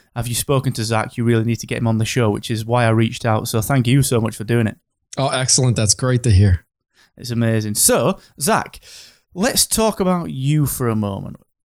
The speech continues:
Speaker 1: Obviously, you've been in the online space for around twenty years, but how have you,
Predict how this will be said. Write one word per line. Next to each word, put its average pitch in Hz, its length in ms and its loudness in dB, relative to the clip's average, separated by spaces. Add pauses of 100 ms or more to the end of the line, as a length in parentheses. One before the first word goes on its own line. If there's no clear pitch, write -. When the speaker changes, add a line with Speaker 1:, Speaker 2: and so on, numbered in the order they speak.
(300)
Speaker 1:
Obviously, 208 400 -2
you've 175 120 0
been 170 140 2
in 160 80 4
the 147 80 2
online 139 340 2
space 117 320 -2
for 117 140 -4
around 117 260 0
twenty 113 360 -4
years, 101 280 -6
but 113 140 -8
how 175 240 2
have 190 120 2
you, 180 480 2